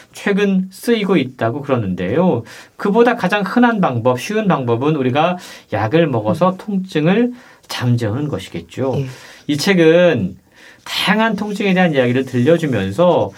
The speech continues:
Speaker 1: 우리가 통증에 대해서 가장 중요하게 생각하는 건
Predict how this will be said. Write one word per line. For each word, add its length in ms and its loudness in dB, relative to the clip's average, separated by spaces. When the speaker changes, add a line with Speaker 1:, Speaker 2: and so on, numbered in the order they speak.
Speaker 1:
우리가 240 2
통증에 480 2
대해서 560 0
가장 380 4
중요하게 500 0
생각하는 500 -4
건 340 0